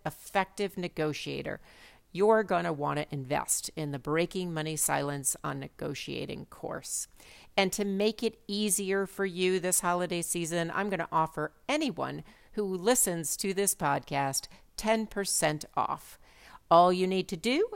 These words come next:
is go to breaking money silence dot com backslash negotiating. And then when you go to order the course, type in the coupon code negotiate ten. That's negotiate with a capital N,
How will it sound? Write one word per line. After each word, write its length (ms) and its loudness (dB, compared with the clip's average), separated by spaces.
is 180 2
go 200 2
to 80 0
breaking 800 0
money 440 0
silence 840 2
dot 340 0
com 560 2
backslash 840 2
negotiating. 880 -2
And 180 2
then 280 4
when 120 -2
you 140 -2
go 200 2
to 220 -6
order 320 0
the 80 0
course, 600 0
type 320 4
in 240 2
the 60 -6
coupon 640 -2
code 560 0
negotiate 1040 0
ten. 540 0
That's 240 -2
negotiate 640 0
with 140 -4
a 20 -4
capital 540 -2
N, 420 -2